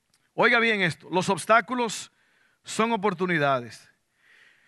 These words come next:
No se puede negar que haya obstáculos para tomar posesión de la tierra. O, en este caso, era la tierra. Pero puede ser en tu vida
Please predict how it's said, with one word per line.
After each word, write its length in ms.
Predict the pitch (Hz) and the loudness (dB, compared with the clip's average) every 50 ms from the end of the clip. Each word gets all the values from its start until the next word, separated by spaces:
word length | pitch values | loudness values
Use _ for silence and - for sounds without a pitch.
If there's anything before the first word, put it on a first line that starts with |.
| _ _ _ | _ _ _
No 260 | 147 160 185 214 226 | -8 -2 0 0 0
se 160 | - 247 254 | 0 -2 -4
puede 300 | 165 - 247 262 262 254 | -2 -2 0 0 0 0
negar 360 | 247 247 233 240 240 247 226 | 0 2 4 6 4 4 4
que 100 | - 233 | 0 -2
haya 180 | 240 240 247 233 | 0 0 0 -2
obstáculos 580 | 196 - - - 220 240 226 165 196 190 175 - | -2 -4 0 2 2 2 2 2 -2 -2 -2 0
para 220 | - 180 170 156 | 0 -2 -2 0
tomar 320 | 139 170 165 175 185 180 - | -4 -4 -2 -2 -2 -2 -2
posesión 520 | - 190 147 175 165 - - 190 190 190 | -4 -4 -4 -4 -6 -2 -2 -4 -2 -2
de 80 | 180 180 | -2 -2
la 120 | 175 156 | -2 -2
tierra. 480 | - - 202 214 202 156 135 131 131 131 _ _ _ _ _ _ _ _ _ _ _ _ _ _ _ _ _ _ _ _ _ _ _ _ _ | -2 0 0 2 2 0 -4 -8 -16 -20 _ _ _ _ _ _ _ _ _ _ _ _ _ _ _ _ _ _ _ _ _ _ _ _ _
O, 480 | _ 156 170 185 180 170 160 151 - _ _ _ _ _ _ _ _ _ _ _ _ _ _ _ | _ -2 0 0 0 -2 -2 -6 -10 _ _ _ _ _ _ _ _ _ _ _ _ _ _ _
en 200 | - 147 147 156 | -8 -6 -4 -2
este 240 | 160 165 - 202 185 | -4 -2 -2 -6 -2
caso, 420 | - 175 151 135 131 - 165 160 - | 0 0 0 0 0 -6 -14 -16 -12
era 180 | - 127 131 | -10 -8 -6
la 120 | 127 131 127 | -6 -8 -8
tierra. 480 | - - 170 185 165 131 117 123 117 _ _ _ _ _ _ _ _ _ _ _ _ _ _ _ | -6 -4 -2 -2 -2 -4 -8 -14 -20 _ _ _ _ _ _ _ _ _ _ _ _ _ _ _
Pero 200 | _ 143 147 147 | _ -2 -2 -2
puede 260 | - - 170 202 220 | -4 -2 -2 -2 -2
ser 220 | 175 - 185 175 165 | -2 -2 -4 -4 -4
en 120 | 160 151 | -6 -8
tu 140 | - - 139 | -10 -10 -6
vida 400 | 135 165 170 143 131 131 139 - | -4 -2 -2 -2 -4 -8 -10 -16